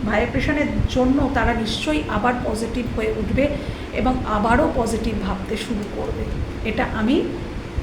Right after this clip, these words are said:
আশা রাখবো। এবং ইউনিভার্স নিশ্চয়ই দেখবে তোমাদের মনের মানুষকে, আর্কএঞ্জেল মাইকেল নিশ্চয়ই আশীর্বাদ করবেন তাদেরকে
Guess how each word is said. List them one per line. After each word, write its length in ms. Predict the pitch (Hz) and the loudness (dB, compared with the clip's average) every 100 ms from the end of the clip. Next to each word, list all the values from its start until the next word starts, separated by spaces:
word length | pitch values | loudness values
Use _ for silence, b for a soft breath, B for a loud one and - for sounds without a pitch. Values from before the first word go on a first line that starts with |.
| - 208 | 2 2
আশা 200 | - 254 214 | 0 0 -2
রাখবো। 220 | 196 - 208 | -2 -2 0
এবং 120 | 214 226 | 0 0
ইউনিভার্স 460 | 240 233 247 285 - - 240 | 2 4 4 4 2 0 0
নিশ্চয়ই 500 | - - - 339 285 240 | -2 -2 0 2 2 0
দেখবে 260 | - - 220 | 0 -2 -2
তোমাদের 280 | 220 208 220 214 | -2 0 0 0
মনের 240 | 208 208 208 | 0 0 -2
মানুষকে, 360 | 196 196 - 254 | -2 -4 -2 0
আর্কএঞ্জেল 420 | 202 - 202 226 208 | 2 2 0 0 0
মাইকেল 340 | 202 - - 247 214 | 0 0 0 0 0
নিশ্চয়ই 360 | 214 - 311 285 B B B - 214 | 0 0 2 2 B B B -2 -2
আশীর্বাদ 420 | - 220 220 208 - | 0 -2 -2 -4 -4
করবেন 300 | 220 202 247 240 214 | -2 0 2 2 0
তাদেরকে 380 | 208 - - | -2 -6 -6